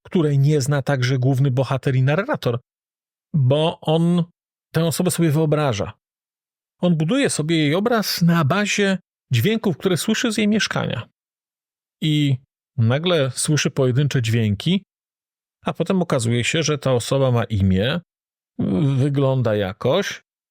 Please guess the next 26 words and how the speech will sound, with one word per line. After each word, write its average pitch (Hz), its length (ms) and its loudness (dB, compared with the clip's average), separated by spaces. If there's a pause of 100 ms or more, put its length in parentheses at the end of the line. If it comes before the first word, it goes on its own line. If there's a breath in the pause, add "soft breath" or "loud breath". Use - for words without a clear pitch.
w 131 160 2
bardzo 139 420 0 (100)
piękny 160 440 0
sposób 127 400 -4
tworzy 151 320 -2
cały 180 360 0
żywot 202 360 -2
tej 117 200 -2
osoby, 151 460 -2
konkretne 131 540 -2
dni, 180 260 2 (340)
a 156 100 -4
nawet 339 300 0
dowiadujemy 180 600 0
się, 202 240 0 (400)
na 160 400 2
jakież 165 640 -2
to 156 560 0
przedmioty 160 500 0
czy 147 140 0
do 139 80 0
jakich 135 260 -4
egzaminów 147 680 0
ona 135 200 2
się 139 120 -2
przygotowuje. 147 720 -2